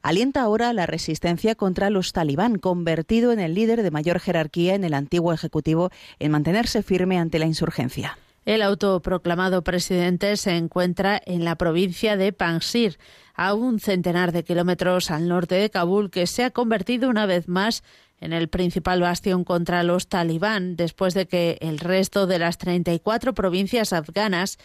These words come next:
Speaker 2: incluida la capital, cayeran en manos de los insurgentes.
Speaker 1: Por otro lado, un pequeño grupo de mujeres afganas, armadas con cuatro folios,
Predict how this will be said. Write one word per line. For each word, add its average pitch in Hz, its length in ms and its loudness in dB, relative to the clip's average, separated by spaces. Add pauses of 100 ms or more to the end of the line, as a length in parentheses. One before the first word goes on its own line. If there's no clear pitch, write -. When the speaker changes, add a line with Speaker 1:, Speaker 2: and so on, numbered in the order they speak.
(240)
Speaker 2:
incluida 202 540 0
la 160 160 0
capital, 185 580 0
cayeran 170 520 0
en 160 120 -2
manos 175 340 0
de 180 80 0
los 170 180 -2
insurgentes. 170 880 -2 (100)
Speaker 1:
Por 180 140 0
otro 180 240 0
lado, 180 220 2
un 185 80 -6
pequeño 165 340 -2
grupo 165 260 0
de 160 120 0
mujeres 156 420 -2
afganas, 165 540 0
armadas 160 500 0
con 156 220 -2
cuatro 233 340 0
folios, 165 580 0